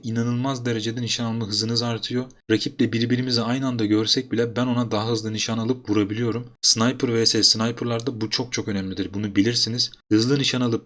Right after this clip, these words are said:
hızlı vurmak her zaman sizin avantajınız olacaktır. Bunu unutmayın. Eğer Axelli'nin kendi dürbününü değil de daha farklı dürbün kullanmak isteyen, atıyorum termal dürbün kullanmak isteyen arkadaşlarımız olursa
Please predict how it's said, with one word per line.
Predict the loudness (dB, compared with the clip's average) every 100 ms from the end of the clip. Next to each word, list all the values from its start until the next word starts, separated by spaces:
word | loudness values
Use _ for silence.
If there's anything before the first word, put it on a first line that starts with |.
| -4
hızlı | 2 2
vurmak | 4 0 -2 -4
her | -4
zaman | -2 -2 -2
sizin | -2 0 -2
avantajınız | -2 -2 -2 -4 -2 -2
olacaktır. | -2 -2 -6 -8 -10 -4
Bunu | -2
unutmayın. | -2 -4 -6 -8 -8 -16 -4
Eğer | -4 -2
Axelli'nin | -2 2 2 2 0 0
kendi | 0 0 0
dürbününü | 0 0 0 -4 0
değil | 0 0
de | -2
daha | -4 -6
farklı | -4 -2 -2 -2
dürbün | -2 -4
kullanmak | -4 -4 -2 -4 -4
isteyen, | -2 -2
atıyorum | -4 -2 -2 -2
termal | -4 -2 0 0
dürbün | 0 -2 -6
kullanmak | -4 -2 -2 -4
isteyen | -4 -4
arkadaşlarımız | -6 -4 -4 -4 -4 -2 0
olursa | 0 0 -2